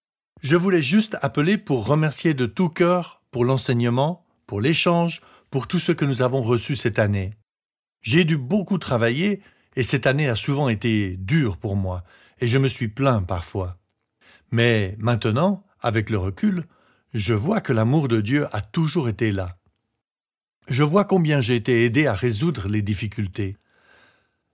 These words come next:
Savoir qu'il y a des amis qui pensent comme moi, quelle que soit la distance qui nous sépare, est d'une grande aide. J'ai fait l'expérience qu'en ayant des prises de conscience sur moi-même et avec l'aide du Christ, j'ai fait quelques pas en avant.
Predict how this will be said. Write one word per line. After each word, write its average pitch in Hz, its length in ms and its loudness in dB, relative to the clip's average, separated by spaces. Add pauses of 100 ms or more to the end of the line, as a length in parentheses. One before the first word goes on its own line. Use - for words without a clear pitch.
(120)
Savoir 113 460 0
qu'il 110 180 -2
y 107 80 2
a 104 60 0
des 101 220 -2
amis 160 360 2
qui - 140 -10
pensent 101 320 -4
comme 123 240 -2
moi, 151 380 -2 (320)
quelle 107 180 -4
que 113 140 -2
soit 120 180 2
la 107 80 2
distance 156 640 -2 (200)
qui - 80 -6
nous 107 120 0
sépare, 135 580 -2 (240)
est 135 80 -6
d'une 117 240 -2
grande 120 480 -2
aide. 101 400 -4 (920)
J'ai 147 180 -2
fait 202 160 2
l'expérience 147 880 0 (400)
qu'en 110 160 -2
ayant 139 240 2
des 120 160 0
prises 147 280 -2
de 110 100 0
conscience 127 460 -4
sur 98 200 -4
moi-même 131 520 2
et 95 80 -6
avec 98 540 -6
l'aide 104 240 -4
du 104 140 -4
Christ, - 500 -4 (420)
j'ai - 220 -2
fait 180 160 -2
quelques 120 360 0
pas 143 200 0
en 104 140 -2
avant. 92 340 -4